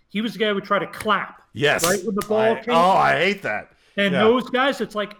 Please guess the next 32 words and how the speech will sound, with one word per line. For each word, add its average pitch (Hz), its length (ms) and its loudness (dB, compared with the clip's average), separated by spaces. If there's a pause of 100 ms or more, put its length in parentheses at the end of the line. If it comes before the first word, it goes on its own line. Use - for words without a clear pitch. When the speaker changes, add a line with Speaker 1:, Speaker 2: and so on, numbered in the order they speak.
Speaker 1:
yeah, 247 400 -2 (160)
I 220 100 -8
get 226 360 -6
in 180 100 -10
high 196 260 -6
school 214 420 -10
and 175 120 -8
even 254 180 -6
in 233 80 -6
college, 190 500 -8
you're 170 140 -8
so 214 340 -6
gifted, 165 480 -8
you 165 80 -10
can 185 160 -8
get 180 140 -4
away 180 240 -4
with 165 180 -10
it. 117 100 -20 (640)
But 180 240 2
if 175 180 -4
you 220 160 2
are 247 160 4
a 220 60 -2
guy 220 220 2
who 185 100 2
tries 196 520 0
to 180 100 -6
bring 185 400 -4
the 240 120 -2
hands 226 380 -4
together 202 500 -4